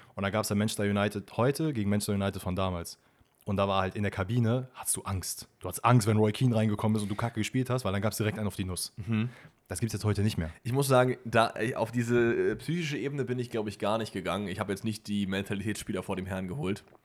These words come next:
Speaker 1: Ich auch nicht, weil dafür kein Geld da war, ist aber, ich
Speaker 2: Ja.
Speaker 1: sag nur allgemein, das ist ein großes Problem, weil ich glaube, wenn du eine wirklich so Mentalitätsbiest hast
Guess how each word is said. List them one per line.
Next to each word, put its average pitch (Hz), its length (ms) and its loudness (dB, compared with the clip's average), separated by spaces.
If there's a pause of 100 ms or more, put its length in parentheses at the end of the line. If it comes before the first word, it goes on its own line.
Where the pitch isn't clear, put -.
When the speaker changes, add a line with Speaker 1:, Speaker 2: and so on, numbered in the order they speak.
(240)
Speaker 1:
Ich 104 160 0
auch 120 140 8
nicht, 98 120 2
weil 92 120 0
dafür 98 200 0
kein 95 140 0
Geld 127 180 2
da 90 160 2
war, 90 120 -2
ist - 100 -8
aber, 95 240 -2 (680)
ich 123 100 0
Speaker 2:
Ja. 123 60 10
Speaker 1:
sag - 60 8
nur 127 80 6
allgemein, 117 260 4
das 123 140 4
ist 123 100 2
ein 120 60 4
großes 120 260 4
Problem, 113 320 2
weil 104 120 2
ich 104 100 -4
glaube, 113 380 2
wenn 117 160 4
du 123 120 0
eine 107 400 2 (200)
wirklich 110 280 -2
so 107 100 0
Mentalitätsbiest 107 1300 -2
hast - 240 -4